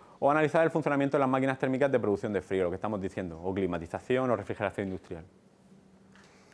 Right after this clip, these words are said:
También al final de la asignatura tendréis que ser capaces de comprender los fundamentos básicos de la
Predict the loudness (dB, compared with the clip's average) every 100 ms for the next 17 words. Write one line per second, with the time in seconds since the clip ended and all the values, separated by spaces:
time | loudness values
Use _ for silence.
0 | -20 -20 -20 0 4 6 6 4 4 4
1 | 4 4 2 4 4 4 4 4 2 0
2 | 2 2 2 2 0 0 0 0 2 2
3 | 2 0 0 0 0 0 0 0 2 2
4 | 2 0 -4